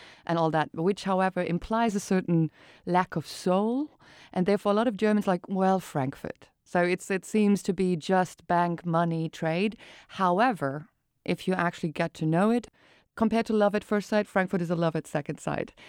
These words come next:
because it is, it has a lot of local beauty.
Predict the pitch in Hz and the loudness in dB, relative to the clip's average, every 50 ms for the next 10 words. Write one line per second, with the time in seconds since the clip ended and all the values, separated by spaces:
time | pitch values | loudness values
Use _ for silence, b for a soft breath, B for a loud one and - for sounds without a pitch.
0 | B B B - 202 - - 208 202 202 196 202 190 196 196 185 - - - 185 | B B B -8 -6 -2 2 2 2 4 2 0 0 -2 -2 -4 -6 -8 -6 -6
1 | 180 175 233 262 247 262 226 233 226 233 190 190 208 208 214 214 - 196 185 170 | -2 0 0 0 0 0 0 0 0 0 0 0 0 0 0 0 -2 -6 -6 -4
2 | 165 175 190 196 190 156 147 135 131 - | 0 2 2 4 4 2 0 -2 -4 -8